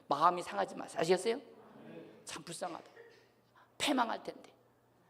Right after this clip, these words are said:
근데 그걸 못해가지고 마음이 상해가지고, 아, 뭐 남편 봐가지고 저 남편은 이렇다고 그러지 마시오. 아시겠어요? 교만한 자마 탈취물을 낳는 것보다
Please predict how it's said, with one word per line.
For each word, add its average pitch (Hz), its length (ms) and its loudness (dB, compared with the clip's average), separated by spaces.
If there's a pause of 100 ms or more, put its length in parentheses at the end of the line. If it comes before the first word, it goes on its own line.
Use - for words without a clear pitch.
(1040)
근데 233 200 2
그걸 220 220 4
못해가지고 185 600 -4
마음이 175 360 -2
상해가지고, - 580 -12
아, - 360 -8
뭐 196 120 -6
남편 175 320 -4
봐가지고 180 520 -4 (200)
저 170 160 0
남편은 185 340 -6
이렇다고 175 420 -6 (220)
그러지 175 240 -2
마시오. - 260 -8
아시겠어요? 180 400 -2 (720)
교만한 226 420 8
자마 220 320 8
탈취물을 233 540 0
낳는 175 240 0
것보다 160 300 -2